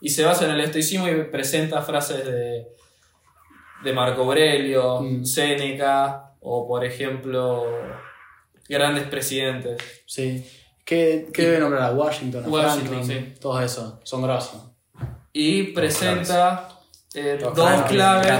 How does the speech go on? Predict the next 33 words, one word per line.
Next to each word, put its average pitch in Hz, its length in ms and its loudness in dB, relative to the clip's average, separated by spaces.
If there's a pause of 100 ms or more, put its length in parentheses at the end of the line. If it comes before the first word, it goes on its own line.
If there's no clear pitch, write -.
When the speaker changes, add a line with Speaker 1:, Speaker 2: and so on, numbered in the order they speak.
(160)
Speaker 2:
encanta. - 240 -8 (380)
Speaker 1:
que 143 160 0
dice 147 320 2
que 139 120 -2
marquemos 135 600 2
el 147 60 2
objetivo 170 680 0
y 147 60 -2
lo 139 100 0
organicemos 143 560 -2
y - 20 0
planifiquemos 139 840 -2
día 139 220 -2
a 135 40 -2
día. 127 360 -6 (160)
Y 135 80 -14
que 143 140 -2
tengamos 147 320 0
un 143 60 0
objetivo 139 420 -4
fijo 143 680 -4 (300)
para 127 260 0
poder 143 240 0
llegar, 139 600 -2
pero 143 200 2
que 143 100 0
tengamos 165 340 2
Speaker 2:
Sí. 127 60 -2
Speaker 1:
planificado 143 720 2
lo 127 120 0
que 127 120 -6
queremos. 120 360 -4
Speaker 2:
Claro. 123 400 -2